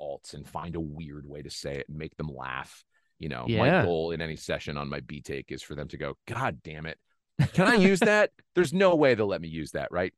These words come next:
Speaker 1: Ah, fuck, just alt it. Yeah, we'll, we'll see if they let me do it."
Speaker 2: Yeah.
Speaker 1: <laughs> That's,
Speaker 2: <laughs>
Speaker 1: that's mostly my goal, is doing something that's so weird that they have to wanna use it. And when I
Speaker 2: Yeah.
Speaker 1: hear one of,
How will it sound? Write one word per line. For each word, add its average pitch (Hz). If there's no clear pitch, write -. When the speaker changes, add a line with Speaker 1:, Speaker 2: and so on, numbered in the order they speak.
Speaker 1:
Ah, 135
fuck, 123
just 139
alt 82
it. 82
Yeah, 110
we'll, 107
we'll 101
see -
if 82
they 82
let 76
me 69
do 64
it." -
Speaker 2:
Yeah. 170
Speaker 1:
<laughs> -
That's, 196
Speaker 2:
<laughs> -
Speaker 1:
that's 156
mostly 135
my 110
goal, 107
is 107
doing 120
something 117
that's 107
so 135
weird 110
that 98
they 104
have 117
to 127
wanna 110
use 127
it. 139
And 104
when 107
I 98
Speaker 2:
Yeah. 117
Speaker 1:
hear 113
one 92
of, 82